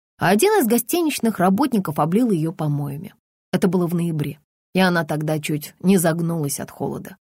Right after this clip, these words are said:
«Встать, быстро!» прогремел голос из мегафона, разрубая неестественную тишину. Светало, но народу вокруг не было.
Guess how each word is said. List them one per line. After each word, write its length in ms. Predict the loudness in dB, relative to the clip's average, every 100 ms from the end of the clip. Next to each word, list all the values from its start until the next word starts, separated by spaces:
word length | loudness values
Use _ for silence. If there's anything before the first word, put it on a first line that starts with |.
| _ _ _
«Встать, 500 | -6 0 2 2 0
быстро!» 680 | 2 4 4 0 -4 -6 -8 _ _ _ _ -4
прогремел 520 | -2 2 2 0 -2
голос 380 | -2 -2 -4 -4
из 140 | -4
мегафона, 580 | -4 -2 -4 -2 -2 -2 _ _ _ _
разрубая 640 | 2 4 4 4 4 2
неестественную 960 | 2 2 0 -2 -4 -4 -2 -2 -2 -4
тишину. 560 | -6 -6 -2 -2 -4 -8 _ _ _ _
Светало, 680 | -6 -2 -2 0 -2 -4 -10 _ _ 0
но 180 | 2 2
народу 400 | 2 0 0 0
вокруг 460 | -2 -2 -6 -4
не 160 | -4 -4
было. 260 | -6 -12